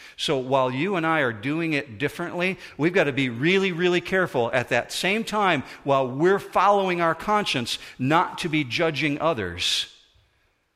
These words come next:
others who may not be as far along in the walk as we are. If you want to really understand that, go to Romans chapter fourteen and, and read that chapter later today.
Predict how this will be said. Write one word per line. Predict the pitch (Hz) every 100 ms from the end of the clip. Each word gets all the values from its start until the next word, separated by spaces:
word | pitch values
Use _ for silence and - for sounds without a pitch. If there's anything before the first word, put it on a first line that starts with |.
| _ _ _ -
others | 165 190 -
who | 175
may | 160 165 165
not | 160 -
be | 156 151
as | -
far | - 165 147
along | 143 151 147 -
in | 135
the | 123
walk | 127 160 135 104 - -
as | 120 110
we | 165 147
are. | 78 76 76 - _ _ _ _ _ _ _ _ _ -
If |
you | 170
want | 180
to | 151
really | 185 185
understand | 170 170 - 170 185
that, | 202 147
go | 165
to | 147
Romans | 147 160 139 127
chapter | 170 151 143 139
fourteen | - 151 - - 170
and, | 131 117
and | 127 123
read | 143 139
that | 135
chapter | - 151 143 - 104
later | 104 98 95
today. | 113 101 90